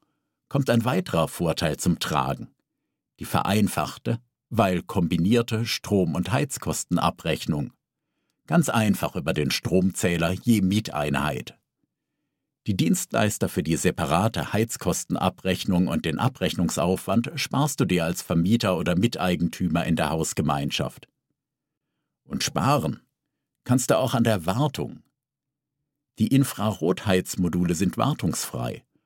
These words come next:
und arbeiten mit einer grundsoliden, einfachen und robusten Technik. Übrigens,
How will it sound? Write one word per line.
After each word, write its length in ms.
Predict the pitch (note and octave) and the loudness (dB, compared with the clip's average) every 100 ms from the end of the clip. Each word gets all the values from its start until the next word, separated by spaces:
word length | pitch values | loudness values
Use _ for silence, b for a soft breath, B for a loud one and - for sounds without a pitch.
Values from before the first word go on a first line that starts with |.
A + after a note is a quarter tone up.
| _ | _
und 200 | - - | -8 -2
arbeiten 540 | - F#2+ F3 G2 F#2+ E2+ | 2 2 2 0 0 -2
mit 160 | F2+ | 0
einer 220 | F2 F2+ | 0 0
grundsoliden, 1120 | E2 - F2+ C#3+ C#3 - A2 F2+ F2+ F2 F#2+ - | -2 -2 0 0 0 2 2 4 0 2 0 -2
einfachen 640 | F2 F#2+ G2+ - D#2+ F2 E2 | 0 2 2 0 -6 -2 0
und 260 | E2+ - | 0 -2
robusten 680 | F2 D#2+ E2 - - F2+ F2 | -6 -4 -4 -6 -2 -2 -2
Technik. 580 | - D#2 - - - - _ _ _ _ _ _ _ _ _ _ _ _ _ _ _ _ - | -4 -6 -4 -10 -12 -18 _ _ _ _ _ _ _ _ _ _ _ _ _ _ _ _ 0
Übrigens, 760 | D#3+ - - - C2+ - - | 2 2 0 -2 -6 -10 -10